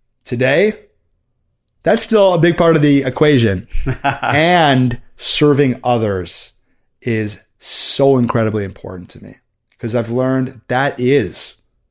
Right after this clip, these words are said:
Speaker 1: what is gonna make me feel the joy. That is why I'm gonna feel like I matter, ultimately, be-, that I'm here for a reason. And there is nothing that lights me up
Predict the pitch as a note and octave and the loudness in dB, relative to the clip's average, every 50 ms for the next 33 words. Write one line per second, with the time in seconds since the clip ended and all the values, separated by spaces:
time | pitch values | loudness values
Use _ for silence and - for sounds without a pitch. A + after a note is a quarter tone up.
0 | _ _ _ - - A#2+ A2+ A2 G2+ A#2 A2+ A2 G#2+ A2+ A2 G#2+ - A2+ G#2 G2+ | _ _ _ -4 -2 -2 -2 -2 -2 -2 -4 -2 -2 -4 -6 -6 -6 -8 -8 -8
1 | F2 _ - - B2 A2 G2+ G#2+ G2+ F#2+ - G2 F#2+ F#2 F2+ G#2 A2+ A#2+ C3+ C#3+ | -10 _ -10 -8 -6 -6 -6 -8 -10 -10 -8 -10 -10 -10 -10 -6 -2 -2 -2 -2
2 | C#3+ - _ - D3 B2+ A2+ G#2+ G2+ A2 A#2 B2+ C#3 C3+ B2+ A2 - _ _ _ | -4 -8 _ -8 -8 -6 -6 -6 -6 -4 -2 -2 -2 -2 -2 -4 -8 _ _ _
3 | - - A#2+ B2 A#2 A#2 - - B2+ A#2+ A2+ A2+ G#2+ - G#2+ G#2 G2+ G2 G2 A2 | -8 -6 -4 -4 -4 -6 -6 -4 -4 -4 -4 -4 -6 -6 -6 -6 -6 -6 -4 -4
4 | B2+ A#2 G2 - - - _ _ _ _ _ _ - - C3+ C3 - B2+ A#2 G#2 | -4 -4 -6 -10 -12 -16 _ _ _ _ _ _ -4 -2 -2 -2 -2 -4 -4 -4
5 | G2+ G2+ G2 F#2 - - B2 G#2+ B2 B2 A#2 A#2 A2+ A2+ B2+ B2 - - A#2+ A2+ | -6 -10 -12 -14 -14 -12 -10 -6 -4 -4 -4 -4 -4 -2 -4 -4 -4 -4 -4 -2
6 | G#2+ G#2+ A2 A2+ A2 G#2 G#2+ G2 F#2+ - - - - - - _ _ - - A#2+ | -2 -2 -2 -2 -2 -4 -6 -8 -8 -10 -14 -20 -20 -20 -20 _ _ -12 -8 -6
7 | A#2 A2+ A2+ A#2 A#2+ A#2 A#2 G#2 G2+ G#2+ A2 A2+ B2+ C3 C3 - - F#2+ F2+ - | -4 -4 -4 -2 -2 -2 -2 -2 -4 -4 -2 -2 -2 -4 -4 -8 -12 -14 -14 -16
8 | - _ _ _ _ _ _ _ _ - A2+ G#2+ G#2 G#2+ A2 A2+ B2+ B2 - C3 | -20 _ _ _ _ _ _ _ _ -6 -6 -4 -4 -4 -4 -4 -4 -2 -2 -2
9 | B2+ B2+ B2 A#2 G#2+ A#2 - - _ _ | 0 0 2 0 0 -2 -4 -8 _ _